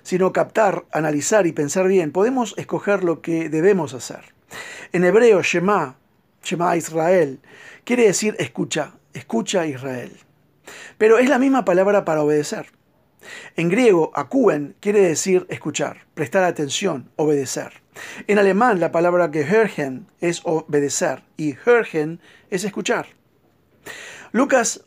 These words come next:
once veintisiete dice: "Mientras él decía estas cosas, una mujer de entre la multitud levantó la voz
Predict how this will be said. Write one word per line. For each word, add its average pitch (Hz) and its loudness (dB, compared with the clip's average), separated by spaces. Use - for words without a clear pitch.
once 220 0
veintisiete 170 0
dice: 180 -2
"Mientras 185 0
él 233 2
decía 202 2
estas 165 -4
cosas, 190 -2
una 175 -2
mujer 170 -4
de 175 -2
entre 151 -6
la 156 -2
multitud 151 -2
levantó 160 0
la 196 4
voz 165 0